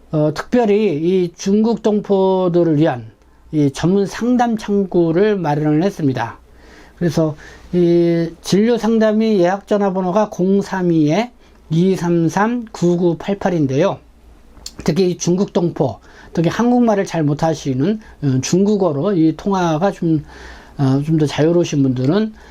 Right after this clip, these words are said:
이 공일공 구하나팔구 팔공팔육 이 번으로 전화를 하시면은 더 이 친절하게 여러분들에게 안내를 받을 수 있을 거라고, 어, 생각이 듭니다. 네, 그래서 이 서울 의암병원, 네,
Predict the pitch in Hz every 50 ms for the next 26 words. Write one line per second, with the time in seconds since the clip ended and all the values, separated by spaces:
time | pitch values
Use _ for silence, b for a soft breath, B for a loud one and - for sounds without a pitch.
0 | B B B B B B - 147 139 135 131 - - 160 175 196 208 190 180 151
1 | 147 151 202 240 247 226 214 - - - 170 170 165 170 170 165 160 151 143 -
2 | - - 165 147 139 131 147 190 220 240 226 226 - - - 202 190 180 170 170
3 | 160 151 147 - - 202 196 170 135 113 - - - - - 147 147 156 156 143
4 | 143 160 170 - 156 143 143 143 131 131 139 143 139 - 139 123 120 123 143 160
5 | 131 110 107 B B B B B B - - 143 131 131 127 123 127 - - 185
6 | 185 185 190 175 156 131 117 131 131 143 139 104 - B B B B - - 139
7 | 127 127 127 135 127 123 113 120 160 165 147 135 135 143 135 139 139 - - 123
8 | 131 139 139 135 - - 156 143 135 135 - - 143 - 135 127 123 127 165 190
9 | 196 196 B B B - 139 127 123 123 120 117 117 117 110 107 - - 151 151
10 | 151 143 156 160 143 131 113 113 110 113 - - - - - B B B B B
11 | B B B B B B B B B - - 156 143 143 143 - 165 165 165 165
12 | 156 - 202 190 190 180 180 180 180 180 175 - - - 214 202 202 202 202 202
13 | 202 202 175 165 170 180 185 185 180 185 185 180 165 156 147 147 147 131 110 127
14 | 135 127 113 107 104 - - - 139 131 131 123 107 101